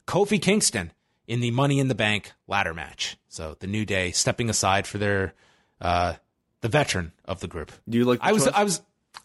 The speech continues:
Speaker 1: I wanted Big E to be in the match, but you know what? If he wasn't winning it, it's not a big deal either way. Um,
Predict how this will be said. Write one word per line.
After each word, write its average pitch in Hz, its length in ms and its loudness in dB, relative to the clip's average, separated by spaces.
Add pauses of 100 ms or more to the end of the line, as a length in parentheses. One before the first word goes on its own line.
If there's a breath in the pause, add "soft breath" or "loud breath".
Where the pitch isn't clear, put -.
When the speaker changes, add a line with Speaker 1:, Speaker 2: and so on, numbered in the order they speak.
Speaker 1:
I 190 160 4
wanted 170 300 4
Big 123 180 0
E 107 120 0
to 110 100 -12
be 120 120 -2
in 113 100 -2
the 117 60 -2
match, 110 360 -2
but 120 160 -2
you 143 80 -4
know 131 120 2
what? 127 220 2
If 156 100 -6
he 151 80 2
wasn't 147 300 2
winning 120 240 -2
it, 110 240 -6
it's - 180 -6
not 101 160 2
a 92 40 -2
big 92 180 -6
deal 90 260 -8
either 90 200 -6
way. 85 280 -2 (320 soft breath)
Um, 90 360 0